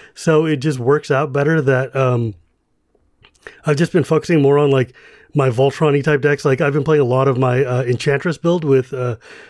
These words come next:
um, Tuvasa and, like, Titania with just sacrificing trees and alpha striking. And, uh, like, I'm right now, I'm working on a Korvold deck just because I've always wanted to build an,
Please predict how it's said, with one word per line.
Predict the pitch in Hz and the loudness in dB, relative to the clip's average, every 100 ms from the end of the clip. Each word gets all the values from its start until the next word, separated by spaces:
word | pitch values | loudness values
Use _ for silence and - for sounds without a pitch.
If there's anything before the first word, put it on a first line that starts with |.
| - _ - | -20 _ -2
um, | 123 117 110 113 _ _ - - _ _ _ _ _ _ - | 0 0 -2 -6 _ _ -20 -20 _ _ _ _ _ _ -6
Tuvasa | 135 135 135 226 214 - _ _ _ _ - | -2 0 0 -2 -4 -6 _ _ _ _ -2
and, | 147 139 135 - - | 0 2 0 -2 0
like, | 139 123 _ - | 0 0 _ -6
Titania | 143 135 147 143 147 139 | -4 -2 0 2 2 2
with | 131 131 - | 2 0 0
just | 139 - | -2 0
sacrificing | 143 - 143 127 117 | -4 -2 -2 0 -2
trees | 139 131 | -2 -2
and | 127 | -2
alpha | 113 131 143 | -2 -2 -4
striking. | - 147 170 156 - - - - _ _ | -2 -2 -2 -4 -6 -20 -20 -20 _ _
And, | 156 143 143 147 | 0 2 0 -2
uh, | 147 160 | -2 0
like, | 180 190 _ _ _ - - - _ - | 0 -2 _ _ _ -20 -20 -20 _ -4
I'm | 196 208 | -2 0
right | 233 | 2
now, | 220 208 | 2 2
I'm | 160 | 2
working | 139 170 226 | 0 0 2
on | 196 | 0
a | 165 | 0
Korvold | - 156 160 180 | 0 0 2 0
deck | 151 175 - | 0 -2 -2
just | 135 147 - | 0 0 -2
because | 139 143 139 | -2 0 2
I've | 127 131 127 | 0 -2 0
always | 127 127 | 2 2
wanted | 120 127 | 0 -2
to | 123 | -2
build | 127 123 127 | 0 0 0
an, | 139 135 123 117 | -2 0 0 0